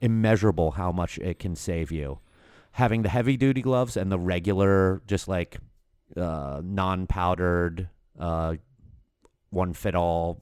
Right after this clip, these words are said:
gloves are another great thing. The heavy-duty gloves for handling chemicals and hot, hot hoses, hot water, that shit i-, is super key as well. And then, like,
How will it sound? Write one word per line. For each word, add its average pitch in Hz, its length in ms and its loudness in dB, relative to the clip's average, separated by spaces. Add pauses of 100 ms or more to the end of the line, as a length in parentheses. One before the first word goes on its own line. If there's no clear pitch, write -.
gloves 92 460 -2 (840)
are 101 220 2
another 101 300 2
great 90 200 -2
thing. 85 180 -6
The 87 80 -8
heavy-duty 120 540 2
gloves 123 340 0
for 95 280 0
handling 85 640 -4 (540)
chemicals 135 720 0 (340)
and 82 440 -2 (100)
hot, - 440 -4 (140)
hot 117 240 -2
hoses, 120 520 2
hot 107 220 -4
water, 113 540 0 (560)
that 107 220 0
shit - 320 -2 (720)
i-, 107 160 -2
is 98 500 -4 (300)
super - 440 2
key 80 440 -8
as 90 180 -2
well. 92 440 -2 (580)
And 113 200 0
then, 127 200 4
like, 120 320 -2